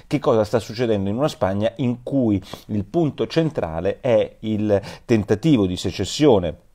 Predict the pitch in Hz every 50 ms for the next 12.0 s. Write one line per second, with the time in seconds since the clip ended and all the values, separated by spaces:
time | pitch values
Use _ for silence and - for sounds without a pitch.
0 | - _ - - - _ _ _ _ _ - 127 120 113 110 - - - - -
1 | 120 117 110 - - - - 101 87 85 - - - - 107 95 95 95 95 90
2 | 90 90 90 90 87 87 87 87 85 82 82 82 90 107 104 98 95 - 95 95
3 | 92 92 92 87 85 78 - 113 - 175 214 220 101 98 101 113 127 139 - -
4 | - - - - _ - 170 151 117 - - - - - - 117 135 131 139 156
5 | 151 - - 147 147 131 113 104 101 107 117 131 131 - 113 113 - - - 117
6 | 90 - - - 190 151 135 131 117 - - - 208 196 170 135 127 127 120 127
7 | 151 180 185 - 117 101 95 95 110 113 - - 117 - - 143 139 120 98 87
8 | 87 - 113 104 - 110 - - - 98 95 95 113 117 104 98 - 120 104 85
9 | 82 87 87 - 95 85 92 - 101 92 85 - - 98 - - 107 107 104 107
10 | 101 - - 95 87 98 107 - 147 - 123 104 - - 123 135 139 147 143 139
11 | - - 131 - - - 131 110 98 92 90 - 101 113 131 127 107 - 107 104